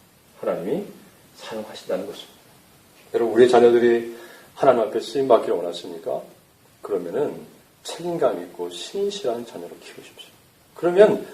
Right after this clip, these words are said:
하나님께서 때가 되면은 우리 자녀들을, 어, 사용해 준다는 사실을 기억하시고,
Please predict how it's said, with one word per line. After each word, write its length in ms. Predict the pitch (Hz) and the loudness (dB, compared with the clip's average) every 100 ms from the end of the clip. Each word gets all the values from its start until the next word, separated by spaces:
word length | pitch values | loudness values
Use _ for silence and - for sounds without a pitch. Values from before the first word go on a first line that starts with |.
| - | -20
하나님께서 680 | - - 233 220 139 135 120 113 | -16 -4 6 6 6 -4 -10 -8
때가 260 | 170 196 185 | -8 -6 -6
되면은 420 | 143 82 110 - 95 | -8 -8 -10 -10 -14
우리 140 | 101 | -16
자녀들을, 680 | 98 85 82 82 113 - - - _ _ - | -14 -14 -14 -6 -4 -4 -8 -20 _ _ -20
어, 80 | - | -20
사용해 360 | - 110 104 | -14 -12 -12
준다는 280 | - 90 85 | -12 -14 -14
사실을 440 | - 85 - 85 - | -14 -20 -20 -20 -16
기억하시고, 840 | - - - 80 - 107 85 | -12 -12 -12 -16 -8 -6 -6